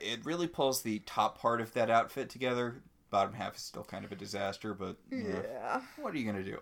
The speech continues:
Speaker 1: <laughs> Also, my God, Leo, what a dork.
Speaker 2: What is he? He's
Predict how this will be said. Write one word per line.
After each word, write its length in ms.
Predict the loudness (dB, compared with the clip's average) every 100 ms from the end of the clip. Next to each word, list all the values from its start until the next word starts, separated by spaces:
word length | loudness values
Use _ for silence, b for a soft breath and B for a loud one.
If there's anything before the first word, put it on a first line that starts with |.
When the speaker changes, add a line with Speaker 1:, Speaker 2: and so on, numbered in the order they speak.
| -6
Speaker 1:
<laughs> 140 | 6
Also, 440 | 6 8 6 6 b b b b -8
my 260 | 4 6
God, 640 | 6 8 12 12 12 6 -2
Leo, 320 | 4 6 6
what 320 | 4 0 2
a 100 | 2 0 -6 -4
dork. 420 | 2 4 4 0 -12 -10
Speaker 2:
What 360 | 4 12 12 12
is 180 | 8 4
he? 100 | 0
He's 260 | -2 0